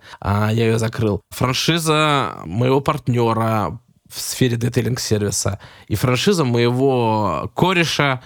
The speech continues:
назовем это так, Игоря, у него была франшиза по ремонту. То есть у него была франшиза по ремонту помещений, квартир, э, и офисов.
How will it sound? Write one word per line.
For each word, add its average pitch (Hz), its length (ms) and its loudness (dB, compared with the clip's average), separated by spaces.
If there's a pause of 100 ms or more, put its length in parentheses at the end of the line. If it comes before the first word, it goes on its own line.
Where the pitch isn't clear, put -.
(160)
назовем 120 480 2
это 117 120 -2
так, 120 420 -2
Игоря, 143 500 2
у 123 80 0
него 123 440 2
была 120 340 2
франшиза 131 720 0
по 135 580 0 (260)
ремонту. 123 800 0 (240)
То 101 80 -2
есть 95 220 -4
у - 20 2
него 113 220 2
была 104 240 -2
франшиза 113 460 -4
по 113 160 -4
ремонту 113 260 -2
помещений, 156 640 0 (220)
квартир, 110 520 -2
э, - 360 -14
и - 20 -2
офисов. 190 440 0